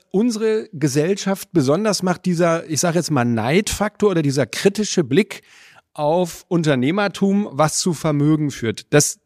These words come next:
das Thema Verantwortungsübernahme Bestandteil dieses Vermögens ist, das wird in diesen ganzen Diskussionen komplett, komplett ignoriert. Jetzt zum Thema Enkelfähigkeit. Was, was verstehen wir denn eigentlich darunter? Ja, ein Unternehmer, das könnte auch ein Start-up sein,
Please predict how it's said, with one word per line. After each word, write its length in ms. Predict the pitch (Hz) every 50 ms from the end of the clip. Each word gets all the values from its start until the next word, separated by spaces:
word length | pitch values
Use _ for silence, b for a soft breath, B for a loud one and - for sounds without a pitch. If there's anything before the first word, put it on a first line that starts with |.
| _ -
das 160 | 156 139 -
Thema 240 | - 185 175 151 123
Verantwortungsübernahme 1400 | - - 139 147 226 247 - 233 208 190 - 165 156 135 - 214 190 160 151 151 131 123 113 107 107 107 107
Bestandteil 880 | 107 117 - - - 151 202 247 240 - - 131 117 104 101 98 95 b b b b b b b b b b -
dieses 280 | 170 165 160 151 135 -
Vermögens 520 | - 147 135 131 139 143 151 170 165 -
ist, 260 | 202 190 165 - -
das 180 | - 170 - 160
wird 160 | 180 190 190
in 120 | 190 165 160
diesen 260 | 180 170 160 190 175
ganzen 300 | 180 175 170 - 185 160
Diskussionen 580 | 165 175 - - 190 160 - 175 170 165 156
komplett, 680 | - - - 254 294 - - 190 196 196 - - - - _ _ _ _ _ -
komplett 580 | - - 269 311 - - 185 196 190 - -
ignoriert. 680 | - 175 156 165 165 151 131 123 110 104 - - - b b b b b b b b b b b b
Jetzt 220 | 170 185 - -
zum 160 | - 196 185
Thema 300 | - - 180 180 170 165
Enkelfähigkeit. 800 | 131 165 190 196 185 131 - - 120 110 101 - 139 131 123 139
Was, 320 | 185 190 - - - - 156
was 160 | 170 190 -
verstehen 420 | - 208 190 - - 277 262 185
wir 120 | 127 113 101
denn 160 | 104 101 101
eigentlich 320 | 101 104 104 101 101 -
darunter? 480 | - - - 101 101 95 - - - 104 110
Ja, 140 | 127 160
ein 160 | 185 165 180 196
Unternehmer, 560 | 180 165 151 160 135 143 175 220 240 233 214
das 160 | 196 151 -
könnte 260 | - 175 180 185 180
auch 80 | 151 -
ein 100 | 131 117
Start-up 560 | - - - 147 180 233 - - 120 113 -
sein, 420 | - 120 107 104 131 190 254 285